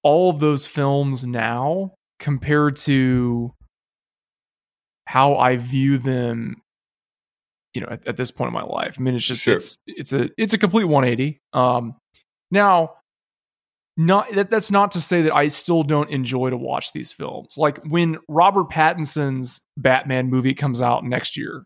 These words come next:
Speaker 1: I'm gonna be in theater seeing that, hundred percent. Um, you know, for the experience of, of watching at its most superficial level a good film.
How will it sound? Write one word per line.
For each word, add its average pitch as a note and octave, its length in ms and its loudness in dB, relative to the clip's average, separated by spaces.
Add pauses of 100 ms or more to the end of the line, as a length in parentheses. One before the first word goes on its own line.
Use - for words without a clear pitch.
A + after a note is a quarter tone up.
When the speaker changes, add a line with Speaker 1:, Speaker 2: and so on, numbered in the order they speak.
Speaker 1:
I'm D3 120 4
gonna D#3+ 120 2
be D3 120 4
in B2+ 100 0
theater B2+ 220 -2
seeing C3+ 280 -6
that, - 180 -16
hundred D4 180 0
percent. G3 380 -2 (680)
Um, C3 400 2 (580)
you D#3+ 80 2
know, C3+ 240 2 (440)
for A3 260 4
the F#3+ 100 2
experience E3+ 560 2
of, C3+ 220 -6
of C#3 100 -2
watching C#3+ 640 0 (540)
at D#3+ 160 4
its - 360 -2 (100)
most D#3+ 360 2
superficial D3+ 520 0
level B2+ 480 -2
a C#3 40 -6
good B2 220 -4
film. B2+ 400 -10